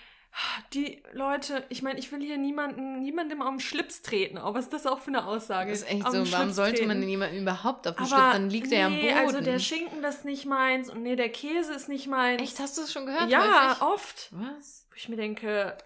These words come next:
Speaker 1: hm, also dann ist Käse grundsätzlich nicht euer Ding oder,
Speaker 2: Ja.
Speaker 1: also,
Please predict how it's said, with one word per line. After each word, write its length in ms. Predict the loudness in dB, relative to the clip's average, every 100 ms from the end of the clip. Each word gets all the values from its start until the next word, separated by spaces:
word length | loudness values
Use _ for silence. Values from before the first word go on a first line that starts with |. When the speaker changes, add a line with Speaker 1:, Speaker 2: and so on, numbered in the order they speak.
| -20
Speaker 1:
hm, 280 | -20 -12 -8
also 200 | -6 -2
dann 160 | -2
ist 160 | -2 -2
Käse 260 | -2 -2
grundsätzlich 480 | -2 0 0 2 0
nicht 180 | 0 -2
euer 220 | 2 0
Ding 340 | 2 -2 -2 -4
oder, 460 | 0 2 2 -2 -6
Speaker 2:
Ja. 100 | -6
Speaker 1:
also, 400 | -4 -2 -2 -4